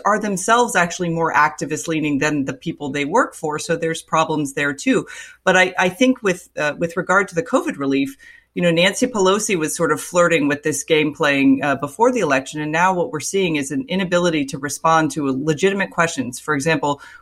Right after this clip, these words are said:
why throw money at a problem at, at states and, and schools, for example, where they haven't even spent the money that's already been given to them? There are a lot of questions about whether this is affordable long-term. And I, I'm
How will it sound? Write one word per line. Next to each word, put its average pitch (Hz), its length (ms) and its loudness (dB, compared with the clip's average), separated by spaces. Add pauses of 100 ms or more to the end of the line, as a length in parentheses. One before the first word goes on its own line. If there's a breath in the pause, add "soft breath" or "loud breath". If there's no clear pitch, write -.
(140 loud breath)
why 160 160 4
throw 190 240 0
money 175 280 4
at 147 80 4
a - 20 4
problem 160 480 4
at, 139 300 -4
at 139 160 -4
states 160 400 -2
and, 135 200 2
and 131 380 0
schools, 185 400 0
for 143 160 -2
example, 139 380 -2
where 156 100 0
they 165 80 0
haven't 190 220 0
even 170 160 -2
spent 190 320 0
the 180 80 -2
money 151 180 2
that's 143 220 -2
already 147 220 0
been 135 220 4
given 208 280 4
to 131 100 -4
them? 98 300 -2 (340 loud breath)
There 170 100 6
are 170 40 8
a 165 80 6
lot 170 260 6
of 190 140 -2
questions 202 480 0
about 147 320 0
whether 160 240 2
this 151 200 -6
is 135 140 -6
affordable 139 500 -2
long-term. 131 680 0 (340 soft breath)
And 175 140 4
I, 170 260 4
I'm 170 320 2